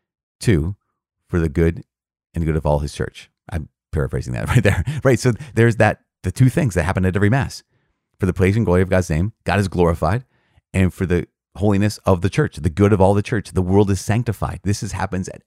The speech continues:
every single Mass. This is the purpose of the sacraments, is to sanctify people, to build up the body, and to give worship to God. Does that, that make sense?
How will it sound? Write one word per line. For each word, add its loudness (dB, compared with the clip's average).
every -4
single -2
Mass. -4
This -4
is -6
the -4
purpose -6
of -12
the -4
sacraments, -8
is 0
to -2
sanctify -2
people, -10
to -20
build 2
up 0
the -4
body, -4
and -4
to -2
give -8
worship 0
to -8
God. -6
Does 2
that, -2
that 4
make 0
sense? -2